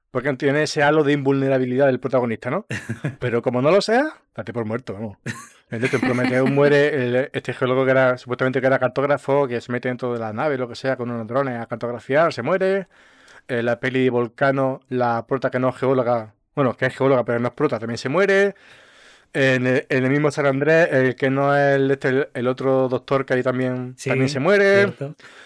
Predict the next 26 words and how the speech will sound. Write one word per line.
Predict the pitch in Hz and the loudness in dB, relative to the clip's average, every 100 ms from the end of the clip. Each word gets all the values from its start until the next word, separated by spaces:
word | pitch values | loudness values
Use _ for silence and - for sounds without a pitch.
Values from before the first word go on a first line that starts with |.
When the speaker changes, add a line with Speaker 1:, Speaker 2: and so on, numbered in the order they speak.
| _ | _
Speaker 1:
Pero | 135 127 | -2 0
yo | 156 | 0
creo | 190 | 0
que | 190 | 0
cumple, | 175 190 196 - | 0 0 0 -4
cumple | - 170 185 | -8 -4 -2
un | |
poco | 160 175 | 0 2
el | 151 | 2
tópico | 180 160 175 | 0 0 0
del | 170 | 0
científico | 151 127 160 165 143 | 0 -4 -4 -2 -2
este | 156 160 | 0 0
de | 143 | 0
que | 135 | 2
alerta | 135 170 - 165 | 2 0 2 0
a | |
la | 147 | 0
sociedad, | 165 151 151 | 0 0 2
nadie, | 151 165 170 | 2 0 0
nadie | 143 156 | 0 2
hace | 160 151 | 0 0
caso | 170 165 - - | -2 -2 -4 -2
y | |
muere | 131 143 156 | 2 4 4
demostrándolo. | 143 123 - 135 120 101 | 2 0 -2 -2 -2 -8